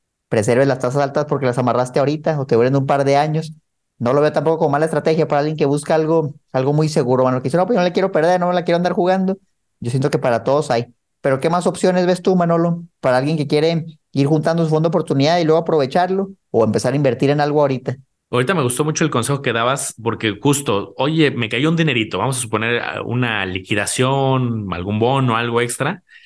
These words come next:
Speaker 2: y justo si no tienes ese conocimiento, ¿qué pasa? Pues lo terminan dejando en la cuenta bancaria, ¿no? A lo mejor ahí a la vista, hay más tentación de, pues, de gastarlo.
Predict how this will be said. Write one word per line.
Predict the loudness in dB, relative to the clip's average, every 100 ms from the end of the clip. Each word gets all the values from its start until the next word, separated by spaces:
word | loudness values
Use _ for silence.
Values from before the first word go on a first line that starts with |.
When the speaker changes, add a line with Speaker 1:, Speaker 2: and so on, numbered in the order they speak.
| -20 _
Speaker 2:
y | -6
justo | 0 0 0
si | 0
no | -2
tienes | 0 0 0 0
ese | 0 0 0
conocimiento, | 0 -2 -2 -2 0 0 0 2 0 -2 -6
¿qué | -4
pasa? | -2 -2 -2 -4 -6 -6
Pues | -2
lo | 0 0
terminan | 0 0 0
dejando | 0 -2 0 0 0
en | -2
la | -2
cuenta | -4 -2
bancaria, | -2 -2 -4 -2 0
¿no? | 0
A |
lo | 0
mejor | -2 -2 -2
ahí | 0
a | 0
la | 0
vista, | 0 -2 -2 -4 -6 -16 -20 -16 -6
hay | -2
más | -2 0
tentación | -2 -2 -4 -2 0
de, | 0 -2
pues, | -4 -4
de | -4
gastarlo. | -4 -2 -2 0 0 0 -2